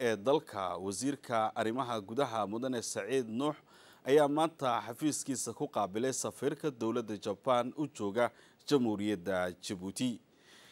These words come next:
Kadib, eh, soo dhaweyn, wasiirka iyo safiirka dowladda Japan ayaa isla soo qaaday xidhiirka iyo iskaashiga u dhexeeya labada dal, gaar ahaan, gaar ahaan, eh, dhinacyada ku saabsan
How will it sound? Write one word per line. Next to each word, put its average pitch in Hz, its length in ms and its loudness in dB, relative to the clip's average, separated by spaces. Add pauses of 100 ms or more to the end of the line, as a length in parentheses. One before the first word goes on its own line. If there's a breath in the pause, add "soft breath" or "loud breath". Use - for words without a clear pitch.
Kadib, 113 340 0 (140)
eh, 110 120 2
soo 110 240 -2
dhaweyn, 110 420 2
wasiirka 120 600 -2
iyo 110 260 -2
safiirka 120 600 -2
dowladda 101 760 -4
Japan 139 580 0 (400 loud breath)
ayaa 147 260 6
isla 147 280 2
soo 143 220 0
qaaday 110 340 -2
xidhiirka 123 500 -4
iyo 104 140 0
iskaashiga 110 720 0 (160)
u 156 80 0
dhexeeya 104 680 0 (100)
labada 117 500 2
dal, 123 280 4 (600 loud breath)
gaar 135 140 4
ahaan, 117 420 0 (760)
gaar 110 200 6
ahaan, 123 460 0
eh, 110 180 2
dhinacyada 110 760 2 (260)
ku 151 80 -6
saabsan 131 560 -2